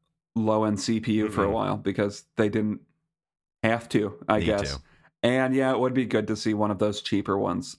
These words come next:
Speaker 1: actually with graphics enabled or something.
Speaker 2: All right, so that is the final story there. Let us move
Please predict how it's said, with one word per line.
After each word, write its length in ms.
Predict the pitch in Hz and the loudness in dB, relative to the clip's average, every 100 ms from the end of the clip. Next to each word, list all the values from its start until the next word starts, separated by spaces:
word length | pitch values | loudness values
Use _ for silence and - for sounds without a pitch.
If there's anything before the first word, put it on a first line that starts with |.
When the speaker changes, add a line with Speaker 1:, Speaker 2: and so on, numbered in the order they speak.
| - | 0
Speaker 1:
actually 720 | 98 101 - 101 95 92 104 - _ _ _ _ _ _ _ _ _ | 0 0 -4 -2 0 -2 -4 -12 _ _ _ _ _ _ _ _ _
with 340 | 107 107 104 - - _ - | -2 0 -2 -6 -20 _ 0
graphics 500 | 113 104 104 104 - | 2 2 0 -2 0
enabled 480 | 101 92 98 95 - | 0 0 -2 -4 -4
or 100 | - | -4
something. 460 | 101 - - - - - _ _ _ _ _ _ _ _ _ _ | -2 -4 -4 -6 -6 -10 _ _ _ _ _ _ _ _ _ _
Speaker 2:
All 100 | - | 2
right, 240 | 180 151 143 | 4 4 2
so 460 | - 151 143 135 | 2 6 6 6
that 360 | 123 143 196 226 - | 4 2 2 0 2
is 400 | 151 156 151 123 | 4 4 2 2
the 120 | 113 | -2
final 500 | - 135 143 143 131 | 2 2 4 2 0
story 680 | - - 127 123 117 110 110 | -4 0 2 4 4 4 0
there. 720 | 95 95 113 104 87 107 147 | -2 2 4 4 4 4 2
Let 240 | - 107 123 | 0 0 2
us 180 | 131 135 | 0 0
move 240 | 123 120 | 0 0